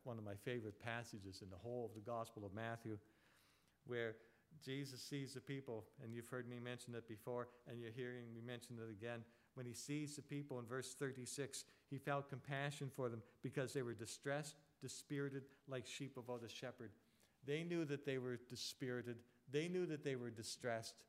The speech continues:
They knew that. And the sheep are wandering all over the place,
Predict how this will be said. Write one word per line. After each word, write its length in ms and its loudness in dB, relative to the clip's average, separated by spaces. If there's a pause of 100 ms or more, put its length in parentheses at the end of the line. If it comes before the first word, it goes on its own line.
(380)
They 180 8
knew 300 6
that. 260 4 (560)
And 200 0
the 80 0
sheep 440 0 (800)
are 120 0
wandering 540 2
all 220 2
over 180 4
the 80 -2
place, 460 -6